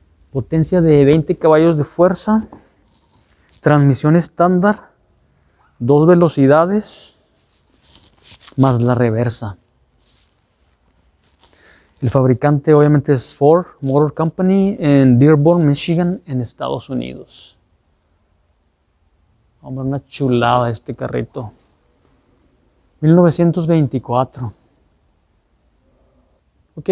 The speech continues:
mis queridos parlatores, y es así que hemos llegado al final de este video. Espero que les haya gustado. Eh, si es así, por favor, suscríbanse, regálenme un like.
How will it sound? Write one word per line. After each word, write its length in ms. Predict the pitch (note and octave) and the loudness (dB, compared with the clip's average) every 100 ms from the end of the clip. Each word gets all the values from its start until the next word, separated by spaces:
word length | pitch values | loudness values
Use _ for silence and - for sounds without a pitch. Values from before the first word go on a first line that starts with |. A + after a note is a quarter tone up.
| F#3+ | 0
mis 160 | F#3+ | 0
queridos 320 | - F3+ G3 F#3+ | 0 2 2 0
parlatores, 920 | F3 E3 D#3+ F#3 F#3+ F#3 E3 - _ _ _ _ _ _ _ | -2 -2 0 -2 0 -2 -6 -16 _ _ _ _ _ _ _
y 100 | C#3 | -6
es 140 | D3 F3+ | -6 -6
así 340 | - F#3 F#3 | -8 -4 -4
que 140 | - E3 | -2 -2
hemos 240 | E3+ E3 | 0 0
llegado 320 | D3+ D3 D#3+ | 2 2 2
al 100 | E3 | -2
final 440 | D3 C#3 D#3 F3 D#3+ | -2 -2 -2 -2 -4
de 80 | D#3 | -6
este 200 | - D#3+ | -4 0
video. 460 | C#3+ D3+ G3 G#3 _ _ _ _ _ _ _ _ _ _ _ | 0 0 -2 -6 _ _ _ _ _ _ _ _ _ _ _
Espero 400 | _ - D3 E3 | _ -6 -2 -2
que 260 | D#3 D3 C#3+ | 0 2 4
les 200 | C3+ - | 2 0
haya 180 | D3 D3+ | -2 2
gustado. 680 | C#3 - - E3 D#3+ E3+ D3+ _ _ _ | 2 0 -2 0 0 -2 -6 _ _ _
Eh, 220 | B2 B2 A2+ | -4 -2 -2
si 140 | C3+ | -2
es 140 | B2+ | -4
así, 300 | D3+ - D#3 | -6 -2 0
por 160 | D3 C3 | 0 -6
favor, 380 | - C3 C#3+ C#3 | -4 -2 -2 -2
suscríbanse, 960 | B2+ - C3+ D3 D3+ C#3+ D3 C#3+ C#3+ | -8 -8 -2 0 0 -4 -6 -4 -6
regálenme 540 | C3+ B2 B2 C3 B2+ B2 | -6 -4 -2 0 -2 -2
un 180 | A#2 | -2
like. 360 | A#2 B2 B2 | -2 -2 -2